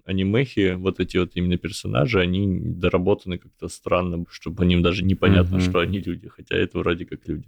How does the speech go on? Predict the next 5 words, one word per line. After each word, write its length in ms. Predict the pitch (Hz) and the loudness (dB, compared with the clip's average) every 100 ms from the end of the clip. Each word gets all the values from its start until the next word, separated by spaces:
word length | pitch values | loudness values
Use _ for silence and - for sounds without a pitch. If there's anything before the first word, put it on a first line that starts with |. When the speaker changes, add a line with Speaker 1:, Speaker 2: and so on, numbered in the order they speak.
| - | -4
Speaker 1:
А 320 | 98 107 107 | 2 4 2
черный, 580 | - - 170 170 170 165 _ 156 | 2 2 2 2 -2 -2 _ -4
это 220 | 104 - | -4 -4
второй 480 | - 90 98 117 71 - - 101 | -2 2 4 4 0 -8 -12 -8
персонаж, 720 | 104 - 107 107 107 - | -8 -4 0 2 2 -2